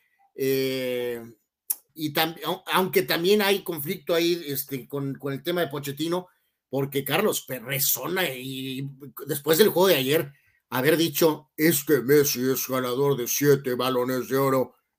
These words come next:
y Mbappé es un aspirante", no manches, o sea, ¿qué onda, compadre?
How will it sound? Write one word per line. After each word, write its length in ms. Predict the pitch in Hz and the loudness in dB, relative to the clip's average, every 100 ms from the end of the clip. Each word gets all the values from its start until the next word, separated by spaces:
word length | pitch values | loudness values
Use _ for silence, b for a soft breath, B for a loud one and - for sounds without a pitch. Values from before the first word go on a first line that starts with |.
| - | -2
y 160 | 151 | 4
Mbappé 560 | 165 147 147 139 151 156 | 4 4 0 0 2 2
es 140 | - | 2
un 120 | 127 | -4
aspirante", 840 | 120 - 127 127 143 143 139 123 - _ | -6 -6 -4 0 0 0 -2 -4 -6 _
no 160 | 120 127 | -8 -6
manches, 680 | 110 95 131 139 117 101 85 | -6 -8 -8 -6 -6 -6 -6
o 60 | |
sea, 200 | - 113 | -6 -8
¿qué 240 | - 135 127 | -4 -2 -2
onda, 340 | 127 165 143 | 0 0 -2
compadre? 720 | 117 110 104 147 196 143 - | -6 -8 -2 2 2 2 -2